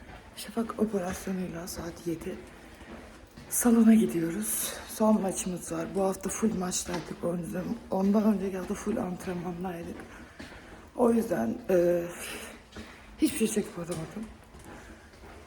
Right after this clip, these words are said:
Bugün son gün, ödül günü. İyi gidiyor çok şükür. Bir verdik sadece, bir tane maç verdik. Size outfitimi göstereceğim.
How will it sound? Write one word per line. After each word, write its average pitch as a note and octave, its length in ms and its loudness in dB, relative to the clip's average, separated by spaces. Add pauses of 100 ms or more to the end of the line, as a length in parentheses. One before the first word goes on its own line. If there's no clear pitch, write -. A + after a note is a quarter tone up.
(300)
Bugün A#3 520 6 (100)
son G#3 280 0
gün, F#3+ 260 -6 (380)
ödül G3 320 2
günü. F#3 240 -2 (880)
İyi D4 180 6
gidiyor G#3 280 6
çok F3 240 -4
şükür. - 560 -6 (100)
Bir A3 320 2
verdik F#3 400 2
sadece, E3 300 -6
bir - 60 -20
tane F3 180 -10 (120)
maç F3 200 -10
verdik. - 320 -10 (760)
Size - 240 -4
outfitimi G#3 520 2
göstereceğim. G3 1000 -4